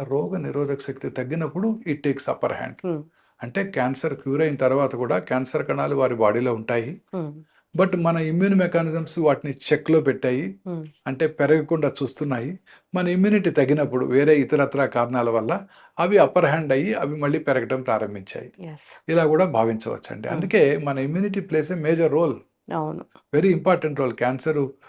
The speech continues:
Speaker 1: క్యూర్ చేసుకోవడానికి, క్యాన్సర్ తగ్గిపోయిన తర్వాత మళ్ళీ తిరగబెట్టకుండా ఉండటానికి కూడా మన ఇమ్యూనిటీ ఇంపార్టెంట్.
Speaker 2: Yes.
Speaker 1: అందుకే ఈ మధ్య చాలా స్టడీస్ వచ్చాయి.
Speaker 2: Hmm.
Speaker 1: రెగ్యులర్గా ఎక్సర్సైజ్ చేస్తూ, మంచి డైట్ తీసుకుంటూ, ఆరోగ్యంగా, ప్రశాంతంగా ఉన్నట్టయితే
Speaker 2: Hmm.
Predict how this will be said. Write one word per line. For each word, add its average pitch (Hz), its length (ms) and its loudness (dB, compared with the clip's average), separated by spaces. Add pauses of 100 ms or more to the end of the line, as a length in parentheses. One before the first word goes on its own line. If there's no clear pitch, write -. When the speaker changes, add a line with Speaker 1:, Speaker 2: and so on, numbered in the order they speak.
(200)
Speaker 1:
క్యూర్ 143 300 0
చేసుకోవడానికి, 151 580 -4
క్యాన్సర్ 139 520 -4
తగ్గిపోయిన 147 440 -2
తర్వాత 147 280 -2
మళ్ళీ 143 280 -2
తిరగబెట్టకుండా 151 800 -2
ఉండటానికి 151 520 0
కూడా 175 160 -2
మన 180 200 0
ఇమ్యూనిటీ 160 380 -2
ఇంపార్టెంట్. 117 520 -2 (200)
Speaker 2:
Yes. 160 120 -10 (140)
Speaker 1:
అందుకే 185 200 -4
ఈ - 20 0
మధ్య 190 260 0 (100)
చాలా 180 180 2
స్టడీస్ 180 380 -2
వచ్చాయి. 147 360 -6
Speaker 2:
Hmm. 170 180 -6 (180)
Speaker 1:
రెగ్యులర్గా 139 460 2
ఎక్సర్సైజ్ 131 420 0
చేస్తూ, 135 360 -4
మంచి 131 320 -4
డైట్ 135 300 0
తీసుకుంటూ, 131 480 -4
ఆరోగ్యంగా, 135 560 2
ప్రశాంతంగా 135 720 -2
ఉన్నట్టయితే 131 680 -4
Speaker 2:
Hmm. 165 220 -8